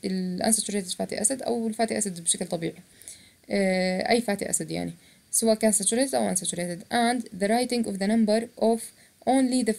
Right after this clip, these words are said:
first car-، carbon with a double bond. هياتها نفس ما حكيت لكم، يعني مهما كان عدد الدبل بوند الموجودين في الفاتي أسيد ما رح يهمني، أنا رح آخذ بس، هاي في حالة الأوميجا، إذا بدي أكتبها على شكل أوميجا، رح آخذ بس أول كربون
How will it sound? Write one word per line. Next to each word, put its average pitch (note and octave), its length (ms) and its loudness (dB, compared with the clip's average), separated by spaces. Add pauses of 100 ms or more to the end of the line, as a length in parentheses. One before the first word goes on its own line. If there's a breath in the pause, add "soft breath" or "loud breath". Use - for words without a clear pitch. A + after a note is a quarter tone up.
first G#3 300 4 (100)
car-، B3+ 240 2 (160)
carbon C4 420 2 (540 loud breath)
with A#3 160 6 (200)
a C4 160 4
double A#3 460 2
bond. F#3+ 440 -2
هياتها F#3 440 0 (280 loud breath)
نفس B3+ 160 0
ما B3+ 60 2
حكيت A#3 180 -2
لكم، F#3+ 200 0
يعني F#3 160 0
مهما A#3 220 2
كان A3+ 220 0
عدد G#3 260 0
الدبل A3 320 -2
بوند F#3+ 180 -2
الموجودين G3 560 0
في F#3+ 140 -4
الفاتي A3+ 500 -2
أسيد C#4+ 260 0 (360 loud breath)
ما B3+ 120 4
رح B3+ 160 0
يهمني، G3 440 0 (160)
أنا A#3+ 140 2
رح G3+ 240 -2
آخذ G#3 300 0
بس، A3+ 200 2 (260)
هاي A3+ 140 4
في A3 60 -6
حالة A3 180 0
الأوميجا، G3 380 0 (180)
إذا F#3 120 -4
بدي F3+ 140 -4
أكتبها A3 240 -2
على G3+ 80 0
شكل F#3+ 180 -2
أوميجا، F3 360 -2 (440 loud breath)
رح A#3 240 0
آخذ A3+ 380 2
بس G#3+ 260 2 (140)
أول F3 480 0
كربون C4+ 640 0